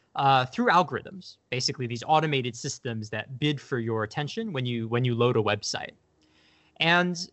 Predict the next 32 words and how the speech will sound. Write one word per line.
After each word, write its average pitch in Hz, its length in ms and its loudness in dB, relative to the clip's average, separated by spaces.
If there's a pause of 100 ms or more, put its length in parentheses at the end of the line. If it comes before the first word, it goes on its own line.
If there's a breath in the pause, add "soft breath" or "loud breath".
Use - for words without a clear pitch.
(140)
um, 170 460 0
you 196 100 4
know, 202 80 8
for 220 180 4
a 220 60 6
long 247 260 4
time, 185 480 -2 (140)
these 143 220 -4
companies, 120 680 -2
right, 113 340 -2
the, 110 320 -2
the 110 120 -2
kind 117 200 0
of 107 140 -2
leaders 147 460 4
in 127 80 2
the 113 160 0
industry 120 600 -2
have 110 220 -4
said 110 460 0
that, 104 420 2
you 127 160 -4
know, 101 160 -2
with 131 280 4
all 156 200 6
the 170 140 4
data 139 320 4
that 110 160 -4
we 117 100 -4
have 123 260 0
about 117 340 -2
people, 107 640 -4